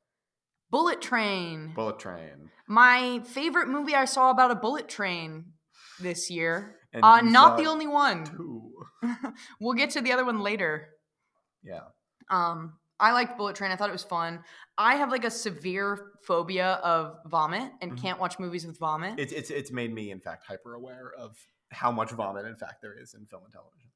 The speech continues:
Speaker 1: And so I will always be like, if it's a movie Rowan's seen before, I'll be like, "Oh, is there vomit?" And almost always he gets it right. But, like, sometimes if it's a movie he hasn't seen in a while,
Speaker 2: Okay,
Speaker 1: he
Speaker 2: to
Speaker 1: will
Speaker 2: be
Speaker 1: forget about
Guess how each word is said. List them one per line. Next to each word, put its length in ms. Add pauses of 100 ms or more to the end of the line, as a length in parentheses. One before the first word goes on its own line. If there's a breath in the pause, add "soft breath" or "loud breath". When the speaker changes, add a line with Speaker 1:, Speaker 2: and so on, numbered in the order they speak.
Speaker 1:
And 200
so 140
I 340
will 500
always 440
be 160
like, 300
if 100
it's 100
a 40
movie 260
Rowan's 340
seen 160
before, 220
I'll 80
be 100
like, 180 (120)
"Oh, 100
is 120
there 120
vomit?" 480 (360)
And 200
almost 320
always 340
he 120
gets 320
it 100
right. 400
But, 140
like, 140
sometimes 360
if 80
it's 140
a 20
movie 240
he 60
hasn't 260
seen 220
in 80
a 40
while, 480
Speaker 2:
Okay, 260
Speaker 1:
he 180
Speaker 2:
to 40
Speaker 1:
will 140
Speaker 2:
be 80
Speaker 1:
forget 480
about 300